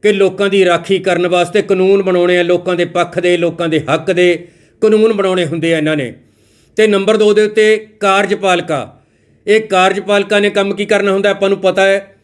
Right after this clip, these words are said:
ਕਿ ਇਹਨਾਂ ਨੇ ਕਾਨੂੰਨਾਂ ਨੂੰ ਲਾਗੂ ਕਰਨਾ ਹੁੰਦਾ ਹੈ। ਵਿਧਾਨ ਪਾਲਿਕਾ ਨੇ ਕਾਨੂੰਨ ਬਣਾਇਆ ਤੇ ਕਾਰਜਪਾਲਿਕਾ ਨੇ ਕਾਨੂੰਨ ਲਾਗੂ ਕੀਤਾ। ਤੇ ਤੀਜਾ ਥੰਮ 'ਚ ਜਿਹੜਾ ਹੈਗਾ, ਜਿਹਦੇ ਆਸਰੇ ਇਹ ਖੜਾ ਸਾਡਾ ਲੋਕਤੰਤਰ,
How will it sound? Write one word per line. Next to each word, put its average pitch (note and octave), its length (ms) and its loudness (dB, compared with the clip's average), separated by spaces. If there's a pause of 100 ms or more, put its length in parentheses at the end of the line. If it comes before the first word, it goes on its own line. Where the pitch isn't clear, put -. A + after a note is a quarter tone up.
(340)
ਕਿ G#3+ 60 2
ਇਹਨਾਂ G#3+ 360 2
ਨੇ G#3+ 80 2
ਕਾਨੂੰਨਾਂ G3+ 420 0
ਨੂੰ G#3 140 0
ਲਾਗੂ F3 300 2
ਕਰਨਾ F3+ 320 0
ਹੁੰਦਾ F3 220 0
ਹੈ। F3 220 -4 (320)
ਵਿਧਾਨ E3+ 360 0
ਪਾਲਿਕਾ F#3 340 0
ਨੇ G3 100 0
ਕਾਨੂੰਨ F#3+ 320 2
ਬਣਾਇਆ F#3 640 0 (300)
ਤੇ G#3 100 0
ਕਾਰਜਪਾਲਿਕਾ F3+ 760 0
ਨੇ F#3+ 100 0
ਕਾਨੂੰਨ F#3+ 440 2 (460)
ਲਾਗੂ F#3+ 380 2
ਕੀਤਾ। F3+ 640 -2 (380)
ਤੇ G#3 140 2
ਤੀਜਾ G#3 500 2
ਥੰਮ G#3+ 380 -2
'ਚ G3+ 100 -4
ਜਿਹੜਾ G3+ 220 0
ਹੈਗਾ, G3+ 460 0 (240)
ਜਿਹਦੇ F#3+ 220 0
ਆਸਰੇ G3 380 2
ਇਹ F#3+ 140 2
ਖੜਾ F#3+ 280 0
ਸਾਡਾ F#3 280 -2
ਲੋਕਤੰਤਰ, F#3 800 -2